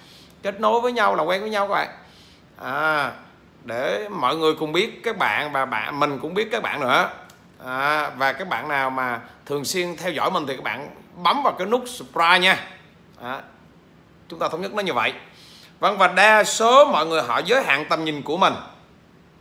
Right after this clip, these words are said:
À, họ giới hạn cái góc nhìn của mình. Họ giới hạn cái suy nghĩ của mình. Thậm chí không những thế mà họ còn giới hạn cái suy nghĩ của mình theo cái suy nghĩ của người khác các bạn. Theo suy nghĩ của người khác. Các bạn có hay nghe,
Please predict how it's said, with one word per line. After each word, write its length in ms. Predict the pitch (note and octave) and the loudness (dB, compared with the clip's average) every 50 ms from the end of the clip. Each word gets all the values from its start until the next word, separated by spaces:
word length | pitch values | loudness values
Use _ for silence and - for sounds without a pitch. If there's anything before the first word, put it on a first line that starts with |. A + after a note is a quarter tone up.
| - - | -20 -14
À, 460 | A#2 A2+ A#2 B2 C3+ D3 D#3+ E3 - - | -10 -8 -4 -2 0 0 0 0 -2 -6
họ 320 | - - - B2 C3+ D3+ D#3+ F3 | -10 -6 -2 0 0 2 2 2
giới 280 | G3+ A#3 C4 C#4+ D#4 | 0 0 2 2 0
hạn 320 | - D#3+ B2+ B2 C3+ D3 D#3 F3 | 0 0 0 0 -2 -2 -4 -6
cái 80 | A3+ | -4
góc 120 | A3+ C4 B3+ | -2 -2 -2
nhìn 220 | A3 G3 E3+ D3+ | -2 -2 -4 -2
của 120 | C#3 G3 | -2 2
mình. 160 | G3 F#3 D#3 B2 G#2 - - - - - - - - _ _ | 4 4 2 2 -2 -8 -16 -20 -20 -20 -20 -20 -20 _ _
Họ 100 | - A#2 | -6 -6
giới 300 | B2+ D#3+ G3 A3+ C#4 D#4+ | -4 0 2 2 2 2
hạn 340 | - - D3 C#3+ C#3+ D#3+ F#3 | 2 2 2 2 2 2 0
cái 60 | G3+ | -2
suy 280 | F#3 - - A#3+ A#3 G#3 | -4 -2 -2 -2 -2 -2
nghĩ 220 | F3+ D#3+ D#3+ D3 - | -2 -4 -4 -4 -4
của 160 | - C#3+ C#3+ F3 | -4 -2 0 2
mình. 160 | F#3 D#3 A#2+ F#2+ - - - - - - - - - - - - - - | 2 0 0 -2 -10 -18 -20 -20 -20 -20 -20 -20 -20 -20 -20 -20 -20 -10
Thậm 260 | - - D3 F3 G3 F#3+ | -2 -2 0 0 0 0
chí 360 | G3 A#3 A#3 C4+ D4 - - - - - - - - - | 2 2 2 2 0 -4 -10 -16 -20 -20 -20 -20 -20 -18
không 220 | - - G#3+ G#3+ | -6 -4 -4 -2
những 180 | F#3 E3 G3 G3 | -2 -4 -2 2
thế 260 | G3+ A3+ B3 C#4 D4+ | 4 6 8 8 8
mà 120 | D4 B3+ D#3+ | 6 4 2
họ 180 | C3+ C#3 D3 | 4 4 2
còn 360 | D3+ - E3+ D#3+ D#3 D#3 D3+ | 4 2 0 0 0 -2 0
giới 220 | E3+ G#3 B3 D4 E4+ | 2 4 6 6 6
hạn 280 | - C#3+ B2 C3+ D3+ D#3+ | 4 4 2 2 2 0
cái 100 | F#3+ A3 | -2 -2
suy 280 | G#3 - - A#3+ A3 G3+ | -2 0 0 0 0 0
nghĩ 160 | E3+ D3+ F3 | 0 -2 -2
của 120 | G3 B3+ | -2 0
mình 200 | A3+ F#3+ D#3+ D3+ C#3 - | 0 0 0 0 -6 -10
theo 460 | - F#3+ A3 B3 B3+ C4 C4 B3 A#3+ A#3 A#3+ | -8 -4 0 2 4 6 6 6 4 2 -2
cái 120 | C4+ C4+ B3 | -6 -4 -2
suy 300 | - - - B3+ A#3 G#3+ | 0 0 0 0 0 0
nghĩ 180 | F3 D#3+ F3 | 0 -2 -2
của 200 | E3+ - F#3+ G#3 | -2 -2 -4 -2
người 160 | A3 F#3+ D#3 | -2 -2 -4
khác 320 | - - - G#3+ B3+ E4 - - | -4 -4 -4 -4 -4 -4 -6 -8
các 80 | - - | -8 -6
bạn. 160 | - A2 - - - - _ _ _ _ - | -6 -6 -8 -12 -20 -20 _ _ _ _ -14
Theo 80 | G3 | -10
suy 140 | F#3+ - A3 | -10 -8 -6
nghĩ 100 | F3+ E3+ | -6 -6
của 140 | F#3 - A3+ | -6 -8 -8
người 240 | A3+ G#3 F#3 D#3 C3 | -6 -4 -4 -4 -4
khác. 280 | - G3 G3+ A3 G#3+ - - - - - - - - - - - | -4 -4 -4 -4 -4 -6 -14 -20 -20 -20 -20 -20 -20 -20 -14 -10
Các 100 | A#3 F#3+ | -6 -4
bạn 160 | C3+ C3+ D3+ - | -4 -4 -4 -4
có 100 | A#3 G#3+ | -4 -2
hay 200 | F#3 G#3 G3+ G3 | 0 0 0 0
nghe, 260 | G3 G3 F#3 F#3 F3+ | 0 0 -2 -2 -2